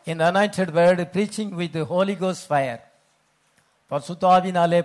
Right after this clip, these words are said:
போதிக்கப்பட்டிருக்கிறது. இது, it is the mind of God. நீங்க இதை புசிக்கும் பொழுது உங்களுக்கு நிச்சயமாக strength கிடைக்கும். அதனுடைய அடையாளம் தான் இந்த ராப்போஜனம்.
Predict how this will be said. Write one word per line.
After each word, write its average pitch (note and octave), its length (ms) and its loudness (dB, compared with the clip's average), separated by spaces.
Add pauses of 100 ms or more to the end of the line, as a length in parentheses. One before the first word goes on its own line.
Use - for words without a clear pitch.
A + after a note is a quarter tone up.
போதிக்கப்பட்டிருக்கிறது. C3 920 -12 (1080)
இது, C#3+ 260 -8
it C#3 140 -10
is E3 160 -8
the E3 200 0
mind G3 200 -2
of E3 100 2 (100)
God. B2+ 240 -14 (560)
நீங்க F#3+ 320 -6
இதை D3 160 -2
புசிக்கும் F3 480 -12
பொழுது A#2+ 400 -12
உங்களுக்கு E3+ 380 -8
நிச்சயமாக G#3 680 -4
strength D3 480 -12
கிடைக்கும். - 440 -20 (1400)
அதனுடைய D#3+ 380 2
அடையாளம் F#3+ 440 6
தான் E3+ 240 2
இந்த D#3 220 -2
ராப்போஜனம். C3 680 -4